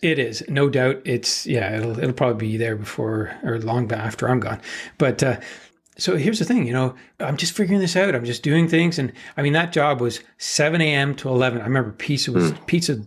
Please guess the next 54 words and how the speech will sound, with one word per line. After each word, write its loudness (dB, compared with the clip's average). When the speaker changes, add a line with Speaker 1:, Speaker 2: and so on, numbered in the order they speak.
Speaker 1:
was -4
delivered 2
to -2
the 2
roof. 4
You -2
know, 4
we 4
had 2
the 2
guy 2
come -4
to -4
the -4
hatch -6
to -10
deliver -8
the -14
pizza. -10
<laughs> -6
So, -2
but, 2
uh, 2
you 6
know, 2
and 2
just -4
figuring -4
things -2
out. -2
And 0
he -6
hired 0
a -6
guy 2
and, -2
you -8
know, -4
to -6
do 0
sales 2
out -4
of -12
Florida, 4
you -2
know, -6
paying -2
him -2
a -4
hundred -4
thousand -8
dollars -10
a -2
year. 2